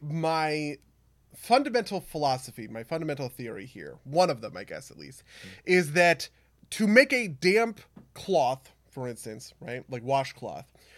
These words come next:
Speaker 1: you run it over water and then you squeeze it out,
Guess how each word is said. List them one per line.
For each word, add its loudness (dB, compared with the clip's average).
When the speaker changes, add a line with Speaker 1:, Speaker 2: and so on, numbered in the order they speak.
Speaker 1:
you -2
run 4
it 2
over 2
water 4
and 4
then 0
you -6
squeeze -6
it 2
out, 0